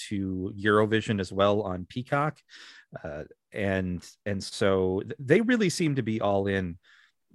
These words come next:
on this. Uh, I, I, not gonna lie, I don't know how good two point nine million is, but that seems, for, for a Monday night, that seems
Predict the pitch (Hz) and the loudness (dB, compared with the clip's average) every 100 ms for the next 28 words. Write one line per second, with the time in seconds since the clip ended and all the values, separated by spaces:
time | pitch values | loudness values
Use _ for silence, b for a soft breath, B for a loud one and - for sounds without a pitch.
0 | _ _ _ 107 104 95 95 80 - - | _ _ _ 0 2 4 2 0 -10 -8
1 | 95 90 95 107 101 _ - 107 107 117 | -4 -2 0 -2 -2 _ 0 2 0 -4
2 | _ _ 117 113 113 104 101 98 92 98 | _ _ 0 2 4 6 6 6 4 0
3 | 98 92 92 92 92 85 110 101 98 98 | 0 0 2 2 0 -2 -4 -4 -4 0
4 | 95 92 90 90 98 104 117 - - 92 | 2 2 0 0 0 0 -2 -6 -6 -2
5 | 113 131 - 185 165 160 147 - - _ | 0 0 -2 -2 0 -2 -4 -10 -14 _
6 | _ _ _ _ _ b b b 196 190 | _ _ _ _ _ b b b 4 4
7 | - 180 165 151 180 214 220 160 120 156 | 8 8 8 6 6 6 4 4 2 0
8 | 123 123 - 127 120 107 | -2 -4 -2 -2 -2 -4